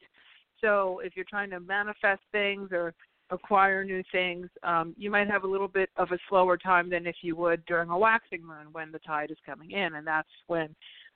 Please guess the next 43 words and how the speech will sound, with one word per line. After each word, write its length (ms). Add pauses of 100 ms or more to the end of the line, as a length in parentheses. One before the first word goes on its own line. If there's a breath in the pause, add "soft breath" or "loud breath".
um, 220
we 100
have 180
the 60
new 200
moon 440
getting 400 (120)
bigger 280
each 260
night 340 (380)
to 220
the 80
full 220
moon. 140 (240)
So, 300 (360 soft breath)
um, 160
we 80
just 220
finished 240
that 220
process. 520
We're 120
in 60
a 60
waning 400
moon. 380
We're 60
just 260
finishing 380
up 160
Mercury 260
in 80
retrograde. 560 (180)
So 260
if 120
you're 160
feeling 400
tired, 440 (480)
um, 420 (840)
you're 180
feeling 360 (400 soft breath)
a 140
little, 540